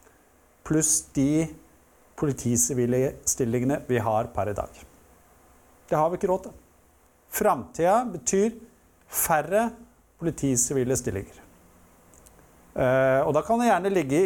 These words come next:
i ram, som du sier, fjorten nye stillinger. Betyr ikke noe, for to per tusen trumfer den biten. Det som er komplisert,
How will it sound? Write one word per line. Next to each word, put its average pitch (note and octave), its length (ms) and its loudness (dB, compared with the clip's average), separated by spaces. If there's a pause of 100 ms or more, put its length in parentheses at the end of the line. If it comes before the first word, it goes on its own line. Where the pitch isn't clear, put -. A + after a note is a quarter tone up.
i D3 100 2
ram, F#3 240 2
som F#3+ 160 -2
du D#3+ 160 2
sier, G#3 240 2 (320)
fjorten F#3+ 480 -2
nye D#3 160 2
stillinger. D#3 480 0 (1300)
Betyr D#3 340 0
ikke D#3 140 -6
noe, G#3+ 220 2 (400)
for - 120 -6
to A3 200 0
per A3+ 160 0
tusen A#3 360 2 (320)
trumfer C#3+ 480 -2
den B2+ 160 0
biten. G#2 320 -2 (1600)
Det F3+ 220 4 (100)
som D4 140 0
er - 100 -2
komplisert, A#3+ 840 0